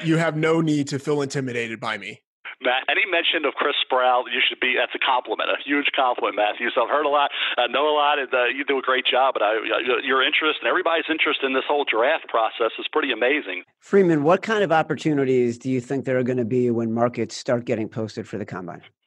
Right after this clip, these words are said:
Speaker 1: So people tend to wanna bet on something to happen, especially if they can do it at long odds. So if you're willing to lay some big juice,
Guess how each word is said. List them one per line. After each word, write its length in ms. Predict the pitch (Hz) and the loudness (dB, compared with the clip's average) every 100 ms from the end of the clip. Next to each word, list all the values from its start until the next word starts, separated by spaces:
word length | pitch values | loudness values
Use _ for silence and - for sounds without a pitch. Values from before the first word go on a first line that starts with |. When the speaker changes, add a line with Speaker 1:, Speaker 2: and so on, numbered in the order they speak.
| _ _ | _ _
Speaker 1:
So 220 | - 165 | -2 0
people 300 | 185 277 262 | 2 2 0
tend 180 | 233 214 | 0 0
to 80 | 165 | 2
wanna 240 | 156 151 | 0 0
bet 260 | 135 135 - | -2 -4 -4
on 160 | 147 | -6
something 440 | 135 - 143 147 135 | -4 -4 -4 -4 -6
to 80 | 131 | -6
happen, 560 | - 139 127 120 101 - | -4 -2 -2 -6 -14 -14
especially 460 | - - 190 185 190 | -12 0 0 2 2
if 80 | 151 | 4
they 140 | 151 | 0
can 140 | 143 143 | 0 -2
do 180 | 139 | 0
it 160 | 135 - | 0 0
at 180 | 139 127 | -6 -4
long 280 | 139 139 131 | -4 -2 -2
odds. 420 | 123 113 113 160 | -4 -6 -10 -8
So 360 | - 147 143 135 - _ _ _ _ | 0 2 2 -2 -10 _ _ _ _
if 140 | - 151 | -4 4
you're 80 | 175 | 4
willing 260 | 214 254 | 6 4
to 80 | 208 | 4
lay 200 | 165 160 | 4 4
some 180 | 151 143 | 2 0
big 200 | 151 143 | 0 0
juice, 440 | 139 127 117 - | -2 -4 -6 -12